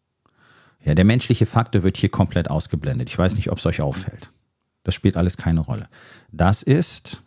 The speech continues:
ohne jetzt hier weit ausholen zu wollen, der Grund dafür, warum Menschen in Deutschland keine Lust mehr haben, für euch alle zu arbeiten. Und ja, ich sage bewusst für euch alle, denn wenn ich mir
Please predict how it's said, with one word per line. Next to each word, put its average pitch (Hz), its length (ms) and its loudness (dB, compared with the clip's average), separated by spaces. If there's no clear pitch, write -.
ohne 101 180 4
jetzt 90 220 2
hier 98 220 0
weit 87 180 0
ausholen 117 380 2
zu 120 160 -2
wollen, 113 340 2
der 90 200 0
Grund 104 360 2
dafür, 85 640 0
warum 92 320 2
Menschen 101 480 2
in 95 160 0
Deutschland 95 640 0
keine 92 260 0
Lust 101 480 0
mehr 82 300 0
haben, 87 480 2
für - 400 0
euch 113 260 0
alle 90 380 2
zu - 260 -6
arbeiten. 78 640 -8
Und - 160 0
ja, 98 180 6
ich 113 100 -4
sage 92 240 0
bewusst 90 420 0
für - 340 0
euch 90 240 -2
alle, 104 400 2
denn 95 180 2
wenn 95 160 4
ich - 160 -4
mir 87 320 2